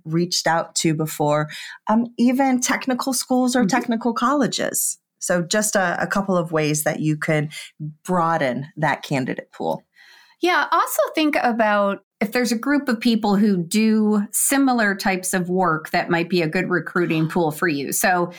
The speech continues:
Speaker 2: I'll give you an example. Uh, one of my clients who does a lot of construction work, they found that farmers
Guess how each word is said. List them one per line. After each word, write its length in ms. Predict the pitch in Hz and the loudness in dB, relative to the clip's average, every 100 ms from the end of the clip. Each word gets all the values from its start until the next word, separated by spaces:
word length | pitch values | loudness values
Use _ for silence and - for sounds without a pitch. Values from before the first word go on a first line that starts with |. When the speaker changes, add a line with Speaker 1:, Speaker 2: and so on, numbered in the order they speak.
| - - | -8 -2
Speaker 2:
I'll 100 | 220 | 0
give 160 | 240 | 2
you 80 | 233 | 2
an 80 | 214 | 2
example. 680 | 190 190 180 170 170 160 - | 2 0 0 2 0 0 2
Uh, 180 | 175 170 | 0 2
one 200 | 190 208 | 2 2
of 60 | 190 | 2
my 160 | 170 | 0
clients 680 | 160 180 170 170 170 - - | 0 0 0 0 -2 -4 -2
who 540 | 190 165 165 160 160 - 175 | 0 2 2 0 -2 -6 -2
does 340 | 175 170 - | 0 0 0
a 80 | 170 | 0
lot 160 | 165 160 | 2 0
of 100 | 160 | -2
construction 680 | 151 - - 233 180 175 | -4 -2 -2 -2 0 2
work, 300 | 156 160 156 - _ _ _ | 2 0 -2 -10 _ _ _
they 300 | 185 202 233 | 0 2 0
found 680 | 233 202 175 165 175 175 - | 0 0 0 0 0 -2 -4
that 580 | 180 175 156 156 - - _ _ _ - | -2 2 2 0 -4 -12 _ _ _ -12
farmers 720 | - 240 285 180 147 - | 0 2 2 0 0 -4